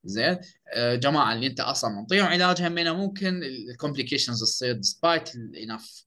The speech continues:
treatment. تمام؟ آه، كبريفنشن لازم تهتم بنظافتك، السانيتيشن،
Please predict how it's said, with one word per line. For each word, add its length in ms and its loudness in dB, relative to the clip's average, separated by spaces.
treatment. 520 -10
تمام؟ 280 -4
آه، 200 4
كبريفنشن 960 2
لازم 240 4
تهتم 400 -4
بنظافتك، 680 2
السانيتيشن، 1000 2